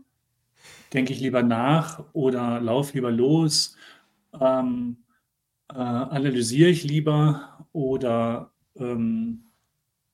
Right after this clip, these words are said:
ne, stelle mich irgendwie ans Whiteboard, dann bin ich, glaube ich, eher auf den zweiten Aspekten, die ich gerade im Rennen habe. Also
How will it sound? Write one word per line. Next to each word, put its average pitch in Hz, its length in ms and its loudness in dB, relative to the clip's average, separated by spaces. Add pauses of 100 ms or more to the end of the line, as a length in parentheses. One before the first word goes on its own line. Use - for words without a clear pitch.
(880)
ne, 143 160 -2
stelle 135 240 -2
mich 135 100 -2
irgendwie 135 240 -4
ans 113 180 -4
Whiteboard, 147 460 0
dann 147 180 -2
bin 151 120 6
ich, 175 100 4
glaube 151 220 2
ich, 151 120 -2
eher 151 320 2
auf 151 140 -8
den 135 260 -8
zweiten 117 880 -4 (200)
Aspekten, - 480 -8
die 110 80 -6
ich 107 80 -10
gerade 110 220 -8
im 113 80 0
Rennen 107 280 -6
habe. 151 160 -4
Also 113 260 -4